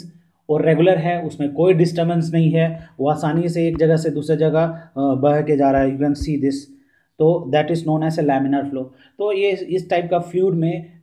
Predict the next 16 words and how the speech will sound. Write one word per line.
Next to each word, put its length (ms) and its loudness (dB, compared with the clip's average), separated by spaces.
कैसे 280 0
हम 160 -4
इसका 340 -2
नाप 280 0
मापेंगे 520 -2
या 180 -2
नापेंगे, 540 -2
अ, 100 -4
कि 560 0
कितना 420 -2
velocity 560 -4
है 160 -2
इसकी, 220 -6
कितना 320 -4
discharge 540 -6
है। 140 -14